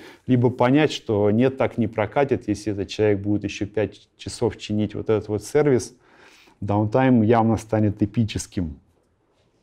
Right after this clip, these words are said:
Также у координатора есть список сервисов, а то в каком порядке их чинить. То есть ясно, что, например, вот те же самые фотографии стоит чинить в высокоприоритетном формате.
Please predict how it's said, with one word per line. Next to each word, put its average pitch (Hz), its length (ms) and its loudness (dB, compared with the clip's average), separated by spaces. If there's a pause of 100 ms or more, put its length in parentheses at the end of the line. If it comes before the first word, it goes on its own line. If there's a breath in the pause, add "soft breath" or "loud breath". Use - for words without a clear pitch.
(1040 loud breath)
Также 170 300 6
у 160 60 6
координатора 147 680 4
есть 139 300 4
список - 460 -4
сервисов, 110 680 0
а 90 80 -8
то 135 380 0
в - 100 -18
каком 135 340 -2
порядке 123 480 2
их 110 80 -4
чинить. 123 540 -2
То 110 80 0
есть - 280 -4
ясно, 139 440 2
что, 107 1000 2
например, 104 540 0
вот 90 220 -6
те 110 120 0
же 104 80 0
самые 110 300 -2
фотографии 110 760 0
стоит 104 460 -2
чинить 107 320 -4
в 101 60 -12
высокоприоритетном 101 1160 -4 (200)
формате. 95 600 -2